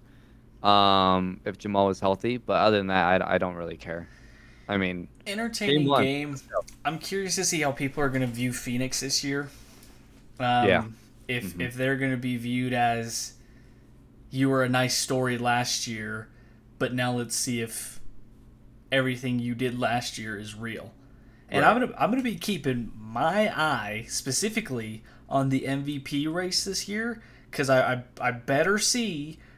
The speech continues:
Speaker 2: Chris Paul at the top of the league in the M V P rankings when it comes down to it. Um, all the, the, uh, you know,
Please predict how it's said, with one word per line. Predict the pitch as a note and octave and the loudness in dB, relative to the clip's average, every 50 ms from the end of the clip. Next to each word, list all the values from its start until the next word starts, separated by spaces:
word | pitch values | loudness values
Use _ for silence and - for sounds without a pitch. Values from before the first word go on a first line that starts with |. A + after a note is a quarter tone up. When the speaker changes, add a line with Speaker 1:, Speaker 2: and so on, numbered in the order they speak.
| - - | -14 -12
Speaker 2:
Chris | - - - - - - - - - | -8 2 8 10 10 10 10 6 2
Paul | - - A#3+ A3 G#3 G3 E3+ D#3+ D3+ C#3+ - - - - - - | 2 4 6 6 6 6 4 4 2 0 -2 -6 -12 -20 -14 -6
at | - C3 B2 - | -4 -4 -4 -4
the | B2+ | -4
top | A2 - - C3+ C3 C3+ C3+ - | -6 -2 0 2 2 0 0 -2
of | E3+ F3 | -2 0
the | G3 A3+ | 2 2
league | A3+ A#3+ A3+ F#3 D#3+ D3+ D3 C#3+ C#3+ C#3 - - - - - - - - - - | 2 2 0 0 -2 -4 -6 -8 -8 -12 -16 -20 -20 -20 -20 -20 -20 -16 -8 -4
in | C3 C3+ C3+ | -2 0 0
the | C3+ C3+ - | 0 0 0
M | C3+ C3+ D3 | 0 0 -2
V | D#3+ F#3 | -4 -6
P | F#3 - - A3+ A3 G#3+ | -6 -4 -2 0 0 0
rankings | F#3 D#3 C#3+ C3 B2 B2 B2 - B2 A#2+ A#2+ A#2 A#2 A#2 A#2 - - - | 0 0 0 -2 -2 -4 -4 -4 -4 -2 -2 -2 -4 -4 -6 -8 -12 -12
when | - B2 B2 B2+ B2 | -8 -4 -4 -2 -2
it | B2 | -2
comes | A#2+ - D3 C#3+ D3+ E3 | -4 -4 -4 -4 -4 -4
down | D3 D3+ C#3 A#2+ A2 G#2+ A2 | -4 -2 -2 -2 -4 -6 -8
to | - - G#2+ F2+ | -10 -10 -10 -12
it. | D#2+ C#2+ C2+ - - - - - - - - - - - | -14 -14 -16 -18 -20 -20 -20 -20 -20 -20 -20 -20 -12 -6
Um, | - A#2+ A#2+ A#2+ A#2+ A#2+ A#2 A2+ A#2 A2+ - - | -2 0 0 0 0 0 -2 -4 -6 -10 -10 -4
all | - C3 C3 C3+ C3 | -2 0 2 2 2
the, | B2 C3+ C3+ C3 C3 B2+ B2+ B2+ B2 A#2+ G#2 - | 2 2 4 4 4 4 4 4 2 2 -2 -4
the, | A#2+ B2+ B2+ B2+ B2 B2 | -4 -4 -2 -2 -2 -2
uh, | B2 A#2+ A#2+ A#2+ A2+ - - - - - | 0 0 0 0 0 -2 -6 -10 -12 -8
you | B2+ B2+ | -8 -6
know, | A2+ G#2+ G#2+ | -6 -8 -12